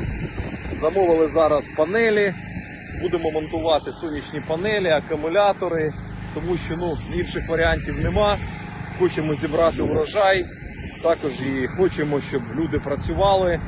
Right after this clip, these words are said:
Нагадую, що дев'яносто чоловік завжди в нас працює на зборі малини. Платимо від двадцяти гривень за зібраний кілограм. Той, хто збирає більше, є премії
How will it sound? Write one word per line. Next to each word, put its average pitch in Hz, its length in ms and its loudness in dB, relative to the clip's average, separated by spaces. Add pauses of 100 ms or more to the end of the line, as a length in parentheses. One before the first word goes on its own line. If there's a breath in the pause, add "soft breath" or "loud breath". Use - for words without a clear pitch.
(300)
Нагадую, 147 500 2
що - 100 2
дев'яносто 165 600 2
чоловік 151 360 0 (100)
завжди 139 280 2
в 131 60 0
нас 135 260 0
працює 143 500 -4
на 135 120 0
зборі 135 320 0
малини. 185 560 0 (480)
Платимо 156 480 6
від 175 260 2
двадцяти 156 520 4
гривень 135 440 4
за 139 100 0
зібраний 131 560 0
кілограм. 156 480 2 (540)
Той, 170 120 2
хто 151 180 -2
збирає 151 440 4
більше, 175 400 -4
є 131 180 2 (140)
премії 165 600 4